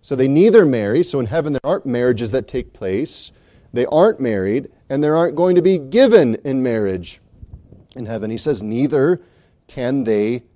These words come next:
die." So death. He's getting at something here. The temporary, uh, uh, uh, pre-fall circumstances of life in this world are removed at the world to come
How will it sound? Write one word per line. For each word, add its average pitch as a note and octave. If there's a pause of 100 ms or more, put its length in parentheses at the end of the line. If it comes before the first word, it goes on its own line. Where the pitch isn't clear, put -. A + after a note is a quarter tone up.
(160)
die." D#3 (580)
So C#3+
death. D3 (280)
He's F#3
getting C4
at F3
something B2+
here. E2+ (680)
The D#3
temporary, G#3 (380)
uh, -
uh, D3
uh, B2+ (220)
pre-fall E3+ (600)
circumstances F#3
of D#3+
life D3+
in D#3
this D#3+
world B2+
are D3
removed E3+ (120)
at C3+
the D3
world A#2+
to A#2+
come E2